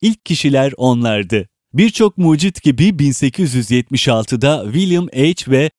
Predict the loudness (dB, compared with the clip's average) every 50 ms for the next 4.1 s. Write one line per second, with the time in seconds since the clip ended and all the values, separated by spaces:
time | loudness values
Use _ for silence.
0 | _ -4 -2 -2 0 0 -2 -2 0 -2 -2 0 0 -2 -2 0 -2 -2 -2 -2
1 | -6 -6 -2 -4 -4 -2 -2 -4 -4 0 0 0 0 0 0 0 0 0 0 0
2 | -2 -2 -2 -2 0 -2 -2 -2 -2 -2 -4 0 0 0 0 _ _ _ -2 -2
3 | 0 0 0 -2 -4 -2 -4 -4 -2 -2 -2 -2 -2 -2 -2 0 0 0 0 -2
4 | -2 -6